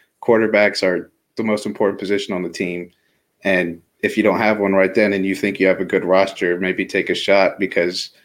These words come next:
everyone sees the Mahomes, you know, they see the Tom Brady,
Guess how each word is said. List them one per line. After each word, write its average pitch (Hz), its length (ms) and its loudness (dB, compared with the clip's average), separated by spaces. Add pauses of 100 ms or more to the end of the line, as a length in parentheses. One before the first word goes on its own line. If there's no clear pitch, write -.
(240)
everyone 104 420 0
sees 101 320 -2
the 98 80 -2
Mahomes, 92 840 -2 (320)
you 98 60 -2
know, 92 120 0
they 95 80 2
see 107 140 0
the 98 100 -4
Tom 95 300 -2
Brady, 92 560 0